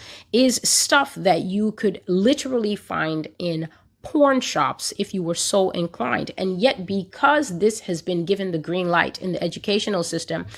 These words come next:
your boys and your girls go out there and they sit and they watch stuff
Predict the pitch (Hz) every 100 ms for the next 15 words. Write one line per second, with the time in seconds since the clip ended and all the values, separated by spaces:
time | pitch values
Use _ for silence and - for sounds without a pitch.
0 | - - - 214 233 277 285 247 208 175
1 | 180 175 175 175 165 160 - 156 156 -
2 | 175 170 - - 262 - 180 170 160 165
3 | 240 247 - - - - -